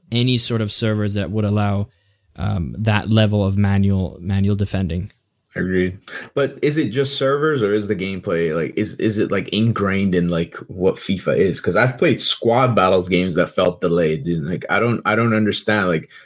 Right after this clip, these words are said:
Speaker 2: does that have to do with servers, or is, is, is it because squad battles is maybe connected to servers? I have no idea, but, like, I can't left stick dribble.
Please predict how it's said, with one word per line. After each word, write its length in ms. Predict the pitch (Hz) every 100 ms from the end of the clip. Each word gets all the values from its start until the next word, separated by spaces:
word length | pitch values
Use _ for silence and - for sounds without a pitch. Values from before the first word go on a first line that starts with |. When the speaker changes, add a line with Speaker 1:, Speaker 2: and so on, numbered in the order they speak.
| _ _
Speaker 2:
does 180 | 107 110
that 180 | 113 101
have 160 | 101 -
to 100 | 104
do 160 | 104
with 100 | 92
servers, 520 | - 113 123 151 143
or 100 | 110
is, 140 | 104 - -
is, 340 | 95 87 - -
is 160 | 110
it 100 | 110
because 260 | 110 104 -
squad 340 | - 98 107
battles 300 | 135 139 151
is 120 | 147
maybe 260 | 147 143 151
connected 420 | 156 147 143 147
to 80 | 139
servers? 300 | 135 151 147 -
I 100 | 151
have 140 | 143
no 180 | 127 117
idea, 300 | 107 120 98
but, 160 | 95
like, 240 | 90 90 - - - _ _ _ _ _ _ _ _ _ _ -
I 100 | 151
can't 280 | 160 233 107
left 240 | 127 165
stick 320 | - - 135
dribble. 540 | - 131 147 95 90